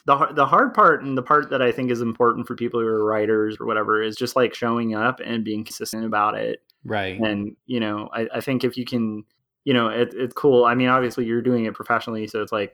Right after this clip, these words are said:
Speaker 1: you, you probably have a good habit built. But, uh,
Speaker 2: Right.
Speaker 1: but, like, for me, it was, that was a real big, um, thing for me too, as, as a cartoonist, was, like, trying to kinda discipline myself to where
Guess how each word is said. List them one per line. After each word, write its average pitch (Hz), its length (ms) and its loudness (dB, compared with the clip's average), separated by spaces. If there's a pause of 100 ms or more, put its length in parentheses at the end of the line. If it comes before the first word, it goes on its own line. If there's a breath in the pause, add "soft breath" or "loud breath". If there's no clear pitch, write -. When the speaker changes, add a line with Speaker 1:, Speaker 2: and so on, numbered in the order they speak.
Speaker 1:
you, 113 220 -8
you 120 120 -6
probably 123 500 2
have 117 200 2
a 113 40 -4
good 113 200 2
habit 110 480 2
built. 107 400 0 (300)
But, 104 200 0
uh, 104 40 0
Speaker 2:
Right. 104 200 -4 (200)
Speaker 1:
but, 120 160 4
like, 113 240 2
for 139 100 2
me, 135 220 4
it 127 60 6
was, 120 340 0
that 131 100 6
was 143 140 4
a 127 80 0
real 117 240 2
big, 107 340 4
um, 101 420 -2 (380)
thing 120 200 -2
for 120 120 -2
me 113 260 0
too, 110 280 -2
as, 101 240 -4
as 107 180 -8
a 104 80 -6
cartoonist, 117 500 -2
was, 113 120 -8
like, 113 160 4
trying 127 220 2
to 123 60 2
kinda 120 300 0
discipline 135 540 0
myself 131 460 2
to 120 100 -2
where 113 400 2